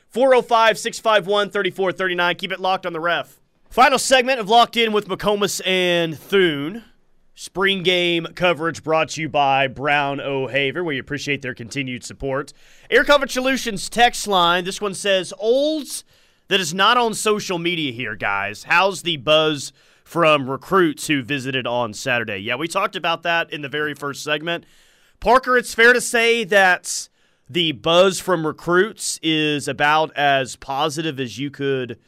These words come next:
you could have possibly hoped for coming out of this weekend?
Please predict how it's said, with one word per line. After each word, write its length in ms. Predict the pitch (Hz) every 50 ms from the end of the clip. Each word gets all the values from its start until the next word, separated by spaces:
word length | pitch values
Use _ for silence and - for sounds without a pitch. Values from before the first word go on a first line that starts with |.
| _ _ _ _ _ _ _ -
you 160 | 160 196 208
could 160 | - 214 202
have 120 | 180 139
possibly 560 | - 165 170 170 165 - 165 147 165 160 147 127
hoped 240 | 143 170 - -
for 280 | - 185 196 202 214 208 _ _ _ _ _ _ - - _ -
coming 260 | - 180 175 175 175
out 80 | 170
of 60 | 170 165
this 160 | 170 - -
weekend? 380 | 180 180 175 196 202 214 214